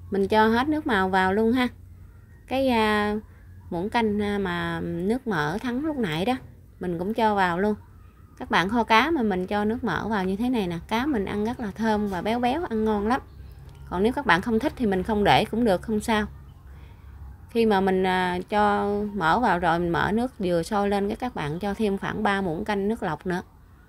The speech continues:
Cái, à, mình mở lửa thật là nhỏ, mình lấy nắp mình đậy lại. Mình đậy lại độ khoảng tầm ba phút, cái các bạn dỡ nắp ra, thì cá mình cũng đã chín rồi. Lúc này thì, à, nước cá kho của mình còn nước hơi nhiều á, cái mình lấy muỗng mình múc, mình chan lên cái phần, à,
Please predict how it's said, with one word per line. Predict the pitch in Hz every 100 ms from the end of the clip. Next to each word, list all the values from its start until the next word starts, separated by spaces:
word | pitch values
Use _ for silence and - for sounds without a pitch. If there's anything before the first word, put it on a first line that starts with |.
| - -
Cái, | 233 247 226
à, | 208
mình | 175
mở | 170 151 220
lửa | 185 196
thật | 220 165
là | 170
nhỏ, | 165 139 240
mình | 202
lấy | 180
nắp | 233 262
mình | 233 175
đậy | 151 170
lại. | 151 160 - - - - - -
Mình | 170 170
đậy | 170
lại | 185 147 170
độ | 165 175
khoảng | 147 170
tầm | 214 170 175
ba | 196
phút, | 190 247 -
cái | 247
các | 247 247
bạn | - 151 175
dỡ | 151
nắp | 202 254
ra, | 247 202 190 -
thì | 170
cá | 156 185 220
mình | - 170
cũng | 165 190
đã | 190
chín | - 247 311
rồi. | 180 - - - - - - - -
Lúc | 294
này | 277 185
thì, | 196 185 180
à, | 175
nước | 190 262
cá | 262 269
kho | 262 220
của | 202
mình | 220 170 165
còn | 165 175
nước | 208 294
hơi | 226
nhiều | 196 170 170
á, | 226 -
cái | 247
mình | 214 180
lấy | 208
muỗng | 233 151 226
mình | 202
múc, | 196 247
mình | 196 180
chan | 208 202
lên | 208 196
cái | 233
phần, | 214 170 165
à, | 160